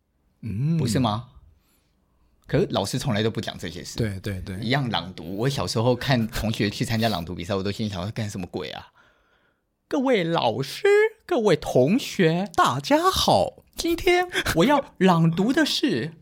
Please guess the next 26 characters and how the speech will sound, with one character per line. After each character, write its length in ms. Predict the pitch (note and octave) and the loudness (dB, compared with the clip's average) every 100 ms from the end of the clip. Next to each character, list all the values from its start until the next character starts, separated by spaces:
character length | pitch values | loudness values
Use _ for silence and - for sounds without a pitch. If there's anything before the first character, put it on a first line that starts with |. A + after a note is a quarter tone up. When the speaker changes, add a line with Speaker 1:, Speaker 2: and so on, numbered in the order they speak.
| _ _ _ _ | _ _ _ _
Speaker 1:
嗯， 220 | - D3 B2+ | 2 2 2
嗯。 40 | |
Speaker 2:
我 100 | B2+ | -2
都 100 | B2+ | 0
心 180 | C#3+ C#3+ | 2 2
里 40 | C#3 | 2
想 140 | B2+ | 0
说 180 | A2 A#2+ D#3+ - A#3 - | -2 -4 -6 -18 -20 -14
：“冲 160 | - | -8
他 80 | B2 | -6
小， 420 | - G2+ E2+ - _ _ _ _ _ | -6 -12 -12 -16 _ _ _ _ _
这 160 | D3+ | -2
是， 180 | D3 D#3 | 0 -2
这， 220 | - - | -2 -2
Speaker 1:
欸。 160 | D#3+ B3 | 0 4
Speaker 2:
原 100 | F3+ | 4
来 120 | G3+ | 4
这 120 | G3 | 2
叫 120 | A#3 G#3+ | 0 2
朗 260 | C3 G2+ | 0 -2
读 220 | G2+ F#2+ | -4 -2
哦。” 200 | G#2+ D2+ - - _ | -2 -4 -10 -20 _
然 140 | D#3+ | 2
后 400 | G3+ E4 - A#3+ | 4 4 4 2
Speaker 1:
对 100 | B3 | 4
啊， 200 | G3+ C#3 | 4 2